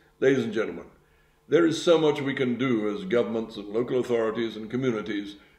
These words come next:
to stop the decline in the ocean's health. I urge you to adopt the source to sea ethos, that recognizing that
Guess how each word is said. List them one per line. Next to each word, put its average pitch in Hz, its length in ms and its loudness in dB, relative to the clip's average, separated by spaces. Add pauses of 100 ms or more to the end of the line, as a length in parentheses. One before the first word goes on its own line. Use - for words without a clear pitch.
to 139 80 -12
stop - 360 2
the 117 100 2
decline 107 420 -2
in 104 100 -6
the 104 80 -2
ocean's 104 360 -6
health. 98 380 -8 (720)
I 95 60 -2
urge 139 340 10
you 135 200 0
to 131 160 2
adopt 127 340 4
the 120 80 -4
source 151 300 0
to 123 120 -12
sea 175 240 -6
ethos, 110 580 -6
that 117 160 -10
recognizing 120 1000 -2
that 120 140 -6